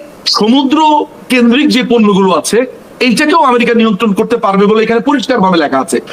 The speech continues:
অর্থাৎ বাংলাদেশকে কমপ্লিটলি ধরেন কিনে ফেলছে। এবং আমি জানি না যে, আহ, বা-, তাদের জন্য তো সবচেয়ে বড় মাথা ব্যথার কারণ ছিল শেখ হাসিনা, বঙ্গবন্ধু কন্যা।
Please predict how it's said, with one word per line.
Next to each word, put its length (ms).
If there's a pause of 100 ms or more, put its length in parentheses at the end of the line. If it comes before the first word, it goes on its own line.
(220)
অর্থাৎ 360 (140)
বাংলাদেশকে 680 (160)
কমপ্লিটলি 640
ধরেন 300 (340)
কিনে 160
ফেলছে। 360
এবং 380
আমি 160
জানি 220
না 280 (360)
যে, 380 (180)
আহ, 420
বা-, 240
তাদের 240
জন্য 200
তো 80
সবচেয়ে 380
বড় 160
মাথা 200
ব্যথার 200
কারণ 220
ছিল 160
শেখ 200
হাসিনা, 240
বঙ্গবন্ধু 400
কন্যা। 420